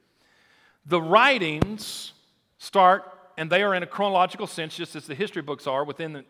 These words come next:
themselves. Job, Psalms,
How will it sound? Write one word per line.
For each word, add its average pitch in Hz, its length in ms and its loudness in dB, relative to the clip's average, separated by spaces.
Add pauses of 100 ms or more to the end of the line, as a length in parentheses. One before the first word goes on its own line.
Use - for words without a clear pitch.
themselves. 139 520 -6 (360)
Job, 202 720 2 (1000)
Psalms, 185 1080 0